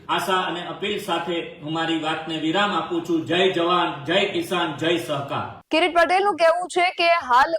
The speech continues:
Speaker 2: કોઈ રકમ ભરપાઈ કરવાનું કહેવામાં નથી આવ્યું. કેટલાક લોકો દ્વારા સોશિયલ મીડિયા દ્વારા અમારા જે સભાસદ છે એવા ખેડૂતોને ગેરમાર્ગે દોરવામાં આવી રહ્યા છે એવો કિરીટ પટેલનો આક્ષેપ છે અને જે આખી ધિરાણ નીતિ છે તેને લઈને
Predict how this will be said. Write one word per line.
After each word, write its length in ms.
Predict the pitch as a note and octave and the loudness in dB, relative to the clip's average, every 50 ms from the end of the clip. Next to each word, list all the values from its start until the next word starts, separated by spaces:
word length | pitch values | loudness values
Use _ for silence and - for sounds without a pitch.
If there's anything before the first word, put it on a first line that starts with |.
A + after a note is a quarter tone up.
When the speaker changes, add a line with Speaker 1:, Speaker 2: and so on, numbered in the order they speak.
| - _ _ _ - | -4 _ _ _ 0
Speaker 2:
કોઈ 260 | - F4+ G#4+ A4 G#4 | 2 4 4 4 4
રકમ 340 | E4 D#4 C#4+ - E4 E4+ D#4+ | 4 2 2 2 0 2 2
ભરપાઈ 380 | C#4 C4 C4 - C4+ C4 C#4+ | 0 0 2 4 4 4 4
કરવાનું 440 | C4 - C#4+ C4+ C4 C#4 C#4 C#4+ C#4+ | 4 2 2 4 4 2 2 0 0
કહેવામાં 400 | - C#4 A#3+ B3 C4 C4 C4+ C4 | 0 2 4 4 4 2 2 0
નથી 300 | A#3 G3+ G3+ - D#4 D#4 | -2 -4 -4 -2 2 4
આવ્યું. 380 | D4+ C#4+ C4 A#3+ D4+ F4 G#4 - _ _ _ _ _ - | 4 4 4 2 -2 -4 -6 -6 _ _ _ _ _ -2
કેટલાક 340 | B3 A#3+ C#4 C4+ C4+ C4+ | 0 4 4 4 4 4
લોકો 260 | C4+ B3+ C4 C4+ D#4+ D#4 | 2 2 2 2 2 2
દ્વારા 320 | D4 C#4+ C#4 C4+ C#4+ D#4 | 4 4 4 6 4 2
સોશિયલ 400 | - - C#4 C4 C4 - D#4+ E4 D#4+ | 0 0 -2 -2 0 0 0 2 2
મીડિયા 540 | D4+ D4 C4 C#4+ - G3+ C#4+ C#4 - C4 B3+ | 0 2 4 4 4 4 2 2 0 0 -2
દ્વારા 460 | G#3+ A#3 B3+ B3 B3 B3+ C4+ D4+ - - _ _ _ _ _ _ - | 0 2 4 4 6 6 4 4 2 -2 _ _ _ _ _ _ -2
અમારા 340 | - B3+ C#4 D4 D#4 D#4+ E4 | 2 4 4 6 6 4 2
જે 140 | C#4+ D#4+ | 2 0
સભાસદ 600 | E4 - C#4 B3 A3+ B3+ C4+ C#4 - F4 F4+ C#4 D4 C4+ | 0 0 2 4 4 4 4 4 4 2 2 2 0 -2
છે 220 | - C#4+ C#4+ D4 | 2 4 4 4
એવા 160 | D4+ D4 D4 | 6 4 2
ખેડૂતોને 680 | C4 - - C4+ D4+ F4 E4 - C#4+ C4+ C4 B3+ C#4 D#4 | 2 2 0 2 2 2 2 2 2 2 4 2 2 2
ગેરમાર્ગે 580 | C4 B3+ B3 A#3 G#3+ A3+ G#3+ G#3+ G#3+ - C#4+ | 4 2 2 2 2 2 2 2 2 2 0
દોરવામાં 500 | C#4 - A#3+ A3+ A#3 B3+ C4 C4 B3+ A#3+ | 2 4 2 4 4 4 2 4 2 2
આવી 140 | A#3 A#3 D4 | 2 2 2
રહ્યા 260 | D4 C#4+ C4+ B3 A#3 | 2 4 4 4 4
છે 160 | A#3 - C#4+ C#4+ | 2 0 0 0
એવો 140 | D4 D4 | 0 0
કિરીટ 280 | C#4+ - A#3+ G#3 A3 G#3+ | 0 0 0 -2 0 -2
પટેલનો 360 | - G#3+ - A#3+ B3+ C#4+ C#4+ C4+ | -4 -2 0 2 2 2 2 2
આક્ષેપ 380 | A#3 G#3+ A3 - D4 C#4+ C#4 | 2 0 0 -2 -2 -2 -2
છે 260 | C#4 - C#4+ C#4+ C#4+ - - _ _ _ _ - | -2 0 0 0 0 -2 -6 _ _ _ _ 0
અને 240 | - C#4 D4 E4+ F4 | 0 2 2 2 2
જે 100 | D#4+ F4+ | 4 4
આખી 260 | E4 D#4+ C#4 - E4+ | 4 2 2 0 -2
ધિરાણ 420 | D4+ A3 B3 B3 C4 C#4+ D4 C4+ B3 | 0 2 2 4 4 4 2 0 -2
નીતિ 320 | A#3+ A#3+ - - D#4+ C#4+ | -2 -2 0 0 0 0
છે 180 | - G#3+ E3+ - - - | 0 0 -4 -4 -2 0
તેને 200 | C4 C#4 D#4 D#4+ | 0 2 2 2
લઈને 540 | D4+ C#4+ C4+ C4+ C4 - B3+ B3+ C4+ C#4+ | 2 2 2 2 0 -2 -4 -2 -2 -2